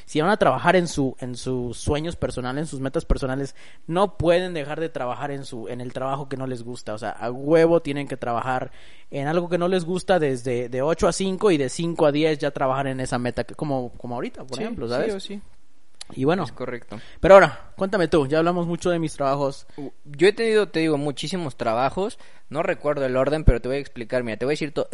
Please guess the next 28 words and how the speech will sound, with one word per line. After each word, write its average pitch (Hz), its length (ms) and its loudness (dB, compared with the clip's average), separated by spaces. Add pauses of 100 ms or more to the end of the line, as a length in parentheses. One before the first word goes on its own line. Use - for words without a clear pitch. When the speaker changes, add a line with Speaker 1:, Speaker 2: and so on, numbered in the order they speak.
(120)
Speaker 2:
todo 143 140 4
en 123 80 -2
lo 107 100 -6
que 120 80 -6
he 113 40 -4
trabajado. 95 520 -6 (220)
Speaker 1:
Ok. 113 180 -10 (420)
Speaker 2:
Eh, 117 280 -2
ya 147 100 4
mencioné 147 440 -2
que 123 100 -6
trabajé, 113 840 -2
eh, 104 340 -8
lo 131 160 -2
de 123 360 0
barriendo 123 440 -6
y 110 60 -8
así 104 160 -10
cuando 123 120 -6
estaba 127 260 -2
chavillo, 131 440 -2
pero 107 200 -4
eso 120 160 -10
no 117 100 -10
lo 110 80 -10
cuento 113 200 -10
como 104 180 -12
trabajo. 123 480 -4